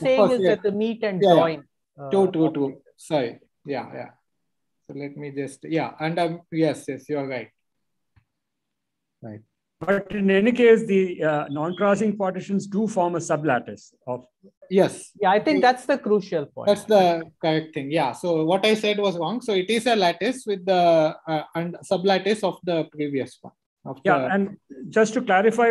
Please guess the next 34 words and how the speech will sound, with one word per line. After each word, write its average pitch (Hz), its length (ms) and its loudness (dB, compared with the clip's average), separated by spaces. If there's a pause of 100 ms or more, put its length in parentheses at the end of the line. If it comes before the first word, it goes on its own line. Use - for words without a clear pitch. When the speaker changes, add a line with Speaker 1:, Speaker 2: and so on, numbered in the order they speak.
Speaker 3:
what's 208 160 -2
going 208 280 0
on 202 200 -2
now, 214 180 -2 (180)
you, 196 180 -6
so 196 320 -2 (300)
given 220 500 0
two, 247 420 0
uh, 190 420 0 (280)
uh, 165 220 -6 (600)
distributions, 190 500 -2
mu 202 240 -2
and 196 100 0
nu, 220 320 0 (380)
you 190 280 -6
take 208 220 0
their 233 160 2
cumulants, 226 800 -2
uh, 175 440 0 (140)
then 190 400 -6 (140)
do 233 160 -2
this 240 160 -2
operation 190 500 0
on 185 140 -4
the 175 80 -6
cumulants, 190 580 -2
and 170 220 -4
then 202 340 -2 (760)
the 170 300 2 (140)
free 247 160 -2
convolution 226 720 2
would 214 220 0
be 226 180 -4
the 208 560 0